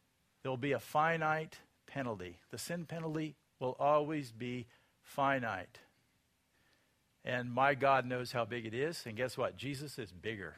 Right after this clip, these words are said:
because his life is infinitely valuable. Uh, so he was raised on the third day, um, and he appeared to many. We're gonna talk about that. And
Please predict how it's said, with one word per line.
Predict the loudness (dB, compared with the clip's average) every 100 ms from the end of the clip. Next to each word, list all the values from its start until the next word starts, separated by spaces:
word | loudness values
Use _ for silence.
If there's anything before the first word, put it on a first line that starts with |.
| -12
because | -12 -6 -6 -8 -14 _
his | -14 -12 -6
life | 2 4 2 -2 -14 -20 _ _
is | -12 -12
infinitely | -4 -2 -2 -4 -6 -4 -4 -4 -4 -16 -20 _
valuable. | 0 2 2 0 -4 -10 -14 _ _ _ _ _ _ _ _ _ _ -20 -20 -20 _ _ -12
Uh, | -2
so | 2 4
he | 6
was | 4 2
raised | 6 6 6 2
on | -2 -2
the | 0
third | 2 2 4
day, | 4 4 2 -6 -20 -20 _ _ -2
um, | 2 2 -2 -12 _ -20 -20 _ _ _ _ -20 _ _ _ -4
and | 2 2 2 -4 -4
he | 0
appeared | 0 2 2 2
to | 0
many. | 0 2 2
We're | 0
gonna | -2
talk | 2 4 4
about | 4 4 4
that. | 2 0 0
And | -4